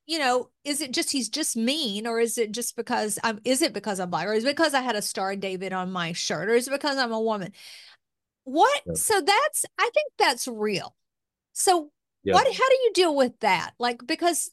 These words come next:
Speaker 1: I, it did kind of wake me up a little bit to this sort of, this quandary that I think people,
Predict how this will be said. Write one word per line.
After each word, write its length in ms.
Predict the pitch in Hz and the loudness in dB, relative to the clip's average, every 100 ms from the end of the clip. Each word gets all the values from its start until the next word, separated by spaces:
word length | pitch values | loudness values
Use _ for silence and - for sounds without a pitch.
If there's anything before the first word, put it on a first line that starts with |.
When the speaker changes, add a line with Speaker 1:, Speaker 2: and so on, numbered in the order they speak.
| _ | _
Speaker 1:
I, 160 | 294 330 | 0 0
it 160 | 339 381 | 0 4
did 140 | 508 - | 4 2
kind 180 | - - | -8 0
of 60 | 453 | 2
wake 180 | 330 262 | 2 0
me 160 | 285 | -2
up 140 | 294 311 | 0 0
a 40 | |
little 240 | 277 220 208 | -2 -2 -4
bit 220 | 190 - | -8 -8
to 80 | 226 | -4
this 220 | 226 - | -4 -2
sort 280 | - - 262 | -4 -2 -2
of, 140 | 233 | 2
this 200 | 247 247 | 0 0
quandary 1000 | - - 330 339 349 285 247 226 226 208 | -6 0 2 2 0 0 0 0 -2 -4
that 140 | 226 240 | 0 2
I 140 | 247 | 2
think 360 | 269 254 226 220 | 0 -8 -8 -8
people, 400 | 262 285 302 | -4 2 2